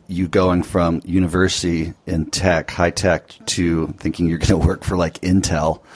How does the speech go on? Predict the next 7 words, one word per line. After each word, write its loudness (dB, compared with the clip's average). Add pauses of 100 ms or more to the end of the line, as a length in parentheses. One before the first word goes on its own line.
(320)
to 2
now 4
having 0
this -4 (400)
brokerage 0
business 0
and -2